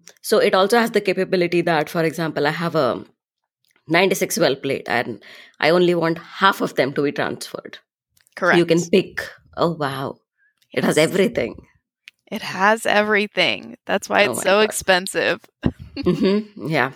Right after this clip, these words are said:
Speaker 1: uh, it makes sense. Well, so according to you, what, I know we have already seen a lot of advantages of this. What about disadvantages?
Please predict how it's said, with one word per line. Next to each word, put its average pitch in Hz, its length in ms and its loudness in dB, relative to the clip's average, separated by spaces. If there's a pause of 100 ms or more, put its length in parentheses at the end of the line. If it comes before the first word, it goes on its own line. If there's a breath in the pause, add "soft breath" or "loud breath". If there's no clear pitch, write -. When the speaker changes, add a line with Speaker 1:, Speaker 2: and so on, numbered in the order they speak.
(140)
Speaker 1:
uh, 143 180 -4
it 92 100 -8
makes 147 260 -4
sense. - 420 -4
Well, - 180 -12 (640 loud breath)
so 208 680 2 (280)
according 240 440 4
to 349 100 2
you, 277 160 2
what, 165 500 0
I 160 140 4
know 190 400 4
we 170 260 2
have 143 220 0
already 143 360 0
seen 151 320 -2
a 131 120 0
lot 143 420 2
of 143 100 -2
advantages 135 680 -2
of 127 180 -6
this. 120 340 -4 (360 soft breath)
What 220 180 4
about 190 240 2
disadvantages? 117 1040 -4